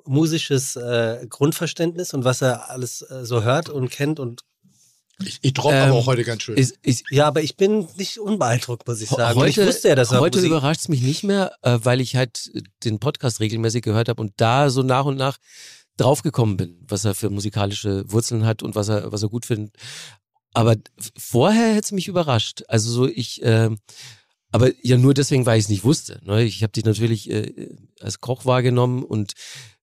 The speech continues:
Speaker 3: keine Ahnung, was man dann für eine Schere im Kopf, dass man sich denkt,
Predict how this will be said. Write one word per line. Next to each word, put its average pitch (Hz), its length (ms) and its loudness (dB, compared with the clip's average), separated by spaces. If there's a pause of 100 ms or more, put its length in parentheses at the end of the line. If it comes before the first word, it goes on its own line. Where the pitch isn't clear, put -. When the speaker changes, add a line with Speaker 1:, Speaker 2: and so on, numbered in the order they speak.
(200)
Speaker 3:
keine 101 240 2
Ahnung, 110 200 2
was 110 120 2
man 107 140 2
dann 104 100 0
für 104 120 -2
eine 95 100 0
Schere 101 300 0
im 110 100 0
Kopf, - 240 -4
dass 107 160 -2
man 110 100 2
sich 101 180 -4
denkt, 107 500 -2